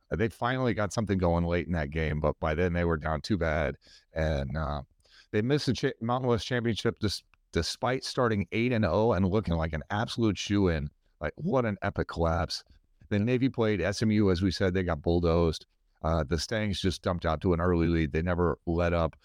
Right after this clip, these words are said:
What is unfortunate, though, is that S M U had their starting quarterback get hurt, and, and that, that's a season injury, ending injury. He got rolled up on. It looked like he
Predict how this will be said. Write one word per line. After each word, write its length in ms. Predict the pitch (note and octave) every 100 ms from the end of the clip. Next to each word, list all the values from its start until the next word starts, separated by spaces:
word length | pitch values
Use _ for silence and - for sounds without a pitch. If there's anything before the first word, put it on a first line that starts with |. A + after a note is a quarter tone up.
| - -
What 180 | A#2+ E3
is 120 | F#3
unfortunate, 560 | C#3 - A#2 G2+ G2+
though, 340 | F2 G2 F#2 C#2+
is 220 | E2+ D2+
that 160 | D#2+ D2+
S 180 | A#2 -
M 80 | G2
U 160 | A2
had 160 | G2 E2+
their 120 | D#2
starting 320 | - - A2
quarterback 580 | E2+ - B2 F2 D#2 C2+
get 200 | D#2 C#2+
hurt, 320 | - E2+ D#2 - - - -
and, 260 | E2+ E2+ D#2 -
and 180 | E2 E2
that, 200 | A2+ C#3 _ _
that's 320 | F#2+ F2 C3+ A#2+
a 60 |
season 320 | - A#2+ G#2
injury, 380 | G2+ F2 E2 D#2+ - _ _ -
ending 840 | A#2+ B2+ B2 _ _ - A2 G2 F2+ -
injury. 760 | A#2+ C3+ A2+ G#2 D#2+ D2+ D2+ _ _ _ _ _ -
He 100 | G#2+
got 180 | G2+ G2+
rolled 240 | G#2 F#2+
up 220 | G2 -
on. 180 | E2 E2
It 40 | F2+
looked 160 | G2
like 120 | F#2
he 200 | D#2+ C#2